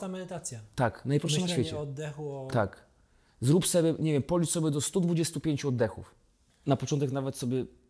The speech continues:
Speaker 1: usiąść, pooddychać te kilka minut w spokoju, w ciszy, nawet sobie puścić jakąś muzykę medytac-, medytacyjną, relaksującą, jest tego pełno w mediach. Są poradniki, jak zacząć.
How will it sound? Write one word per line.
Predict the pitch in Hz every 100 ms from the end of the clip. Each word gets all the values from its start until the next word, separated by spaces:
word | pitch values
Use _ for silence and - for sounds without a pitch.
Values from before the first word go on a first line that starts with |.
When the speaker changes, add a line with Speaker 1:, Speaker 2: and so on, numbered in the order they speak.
| _ _ -
Speaker 1:
usiąść, | 135 135 127 - - _ _ _ _ _
pooddychać | 120 110 120 113
te | 104
kilka | 104 110 110
minut | 107 107 -
w |
spokoju, | - 110 - 110 107
w | 101 -
ciszy, | 120 107 104 104 - _ _ _ -
nawet | 110 113
sobie | 123 110
puścić | 113 -
jakąś | 110
muzykę | 113 113 117
medytac-, | 110 101 98 101 -
medytacyjną, | 110 101 101 110 107 104
relaksującą, | 104 101 - 107 101 101
jest | 101
tego | 98 101
pełno | 107 104 104 101
w | - - - - 107
mediach. | 101 98 101 - - _ _ _ _ -
Są | 123 107
poradniki, | 120 120 123 -
jak | 113 104
zacząć. | 104 110 104 98 -